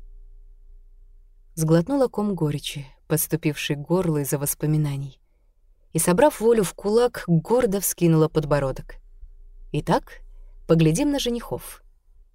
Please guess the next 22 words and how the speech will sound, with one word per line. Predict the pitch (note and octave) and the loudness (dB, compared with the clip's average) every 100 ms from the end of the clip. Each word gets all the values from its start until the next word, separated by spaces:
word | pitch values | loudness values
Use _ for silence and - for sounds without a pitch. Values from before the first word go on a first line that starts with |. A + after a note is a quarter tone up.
| _ _ - _ - - - | _ _ -20 _ -20 -20 -8
Трое | - G3+ G#3+ | 0 0 2
мужчин, | G#3 A3+ - B3+ E3+ | -2 -4 -4 0 2
из-за | D3+ D#3 | 2 0
которых | E3 E3 F#3 D#3 D#3 | 0 2 2 2 0
в | |
зале | C#3+ F3+ E3+ | 0 2 2
собрались | - D#3 E3 E3 F3 | 2 0 4 4 2
сотни | - G3 F3 D#3+ C#3 | 0 0 0 -2 -4
людей, | D3+ D3 A#3 A#3+ _ _ - | -4 -2 -2 -2 _ _ -6
восседали | E3 E3 F3+ B3+ C4 | -2 2 2 2 2
на | B3 | 0
балконе, | B3+ B3 - C#3+ C#3 C#3+ - - - | 2 0 -2 -6 -6 -10 -14 -20 -20
в | - - | -20 -6
креслах, | E3+ D3+ F#3+ - F3 D#3 | 0 2 2 0 -2 0
обитых | D3 F3 E3+ D#3+ | 2 0 0 0
дорогим | D3+ D3+ D3 E3 | 2 2 4 2
бархатом. | D#3+ C#3+ - D#3+ C#3 C#3 - - - - - - - - - | 2 0 -4 -12 -12 -14 -16 -20 -20 -20 -20 -20 -20 -12 0
Они | D#4+ F#3 | 2 2
сканировали | - E3+ G3+ E3+ D#3 D3+ | 2 2 4 2 2 2
участниц | D#3 G3 G3+ E3+ D3+ D#3+ | 0 0 0 0 0 2
внимательными | D#3 D#3 D#3+ D#3+ D3+ D3+ | 4 4 2 2 0 0
взглядами, | D3 D3 F3+ A3+ D#3+ C3 A#2+ | -2 -2 0 -2 -4 -8 -10